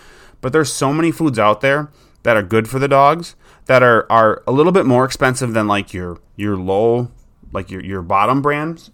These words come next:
but they're still relatively affordable, and you can get 'em shipped to you now for free. Like, that was something when, when we first got into dog training, that wasn't even an option. So you have the ability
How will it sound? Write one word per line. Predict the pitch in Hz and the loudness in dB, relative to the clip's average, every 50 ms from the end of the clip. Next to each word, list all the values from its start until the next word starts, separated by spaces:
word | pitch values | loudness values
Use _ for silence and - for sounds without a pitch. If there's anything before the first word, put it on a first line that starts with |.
| _ _ - - - - _ | _ _ -20 -20 -20 -20 _
but | - 156 175 156 - - _ _ | 0 2 2 2 0 -4 _ _
they're | - 120 151 139 | -8 -6 -4 -4
still | - - - 208 208 180 135 127 - - - - _ _ | -6 -4 -2 0 0 2 0 -2 -4 -10 -20 -20 _ _
relatively | - 135 147 160 160 - - 160 143 143 139 | -2 0 0 0 0 -2 -2 -2 -2 0 -2
affordable, | 123 120 - - 156 170 165 120 90 - - - - - - - - - | -2 -2 -4 -4 -2 -2 -2 -4 -4 -8 -10 -12 -14 -20 -20 -20 -8 -4
and | 131 151 156 | -2 -2 -2
you | 170 | -2
can | 160 165 | -4 -4
get | 151 175 170 | -2 -2 0
'em | 175 160 | 0 -2
shipped | 143 - - - - - - | -2 -4 -4 -6 -6 -6 -4
to | 151 | -4
you | 127 117 107 104 | -2 -2 -2 -2
now | 101 90 85 - | -2 -2 -2 -4
for | - - 98 | -4 -8 -12
free. | - - 104 90 87 | -10 -10 -8 -8 -6
Like, | 85 90 107 - | -6 -6 -6 -4
that | - 160 156 | -2 -2 -2
was | 165 170 - | -2 -2 -2
something | - 185 170 180 170 165 | -2 -2 -2 -2 -2 0
when, | 160 151 139 113 | 0 -2 -2 -2
when | 143 139 139 135 | -4 -2 -2 -2
we | 139 143 | -4 -4
first | - 170 165 151 - | -2 -2 -4 -2 0
got | 160 147 147 151 | 0 0 0 0
into | 147 143 - - 143 135 131 | -2 -4 -4 -4 -2 -2 -2
dog | 127 120 127 131 160 160 | 0 2 4 4 2 2
training, | - - 135 120 113 123 | 0 -4 -4 -2 -2 -4
that | 175 202 | -4 -6
wasn't | 202 202 175 202 202 | -6 -6 -2 -2 0
even | 185 170 139 | 0 0 0
an | 120 127 | 2 2
option. | 139 180 214 - - 95 76 - - 110 - - - - - - - - | 2 2 0 -2 -4 -8 -10 -12 -14 -18 -20 -20 -20 -20 -20 -20 -20 -12
So | - 160 | -6 -2
you | 165 160 147 | -2 -2 -2
have | 127 139 160 180 180 | 0 0 0 0 0
the | 160 143 | 0 -2
ability | 120 107 107 139 180 214 196 127 107 95 92 - | -4 -2 0 0 0 2 0 0 -2 -4 -4 -8